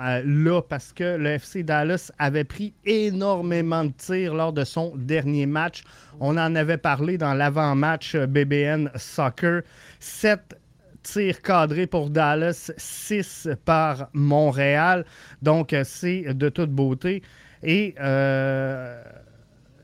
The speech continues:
c-, c'est à peu près, là, les statistiques les, les plus probantes. Juste à ce moment-ci, gang, si vous êtes sur, euh, Twitter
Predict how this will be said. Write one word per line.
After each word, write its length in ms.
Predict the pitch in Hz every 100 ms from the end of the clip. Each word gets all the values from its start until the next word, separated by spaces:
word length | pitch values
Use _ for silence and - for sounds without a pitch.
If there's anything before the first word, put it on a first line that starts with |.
| -
c-, 260 | - - -
c'est 220 | - -
à 40 | 151
peu 140 | 165
près, 220 | - 208
là, 160 | 185 170
les 260 | 151 139
statistiques 800 | 127 - 135 - - - 190 185
les, 300 | 160 131 139
les 180 | 139 135
plus 180 | 127 175
probantes. 580 | 165 165 139 143 139 120 _ - - -
Juste 320 | 135 208 208
à 80 | 175
ce 160 | - 196
moment-ci, 560 | 185 180 147 - 226
gang, 260 | 190 190 196
si 220 | - 185
vous 260 | 147 143 170
êtes 240 | 190 -
sur, 520 | - - 190 185 156 151
euh, 220 | 151 151 -
Twitter 520 | 185 202 185 196 196